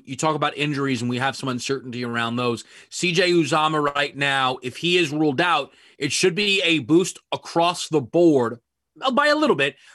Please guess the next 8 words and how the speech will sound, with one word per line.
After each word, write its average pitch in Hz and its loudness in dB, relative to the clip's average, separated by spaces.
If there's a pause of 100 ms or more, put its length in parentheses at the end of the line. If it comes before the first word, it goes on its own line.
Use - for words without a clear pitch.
(140)
to 151 4 (200)
Boyd, 127 2 (200)
Chase, 123 -2 (140)
Higgins, 127 -4
and 180 -2
Mixon 185 -2
as 135 -4
well. 120 -6